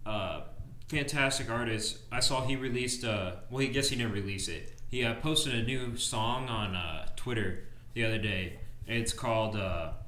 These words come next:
Every Little Bit Helps, and, uh,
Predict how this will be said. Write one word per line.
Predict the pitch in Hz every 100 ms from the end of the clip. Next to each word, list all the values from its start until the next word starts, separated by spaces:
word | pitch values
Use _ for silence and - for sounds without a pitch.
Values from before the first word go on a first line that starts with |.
| - - - - -
Every | 131 139
Little | 131 123
Bit | 117 120
Helps, | 85 107 120 131 - 117
and, | 110 98 92
uh, | 85